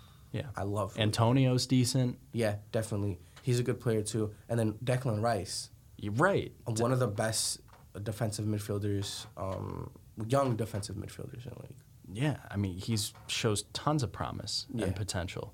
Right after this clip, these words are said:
Speaker 2: Definitely.
Speaker 1: I was really surprised that he signed for West Ham. I think he's a local.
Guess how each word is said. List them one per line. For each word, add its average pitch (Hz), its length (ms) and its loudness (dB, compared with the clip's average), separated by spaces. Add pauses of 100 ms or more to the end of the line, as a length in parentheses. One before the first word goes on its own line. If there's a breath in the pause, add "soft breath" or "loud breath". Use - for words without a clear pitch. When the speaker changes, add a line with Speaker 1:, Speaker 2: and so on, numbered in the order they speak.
(200 loud breath)
Speaker 2:
Definitely. 120 240 2
Speaker 1:
I 131 40 8
was 127 160 6
really 104 180 6
surprised 95 460 2
that 95 100 -4
he 95 120 -2
signed 113 600 2
for 87 140 -2
West 78 280 -4
Ham. 104 200 -4
I 95 60 -4
think 107 200 0
he's 104 140 0
a 90 40 4
local. 92 640 0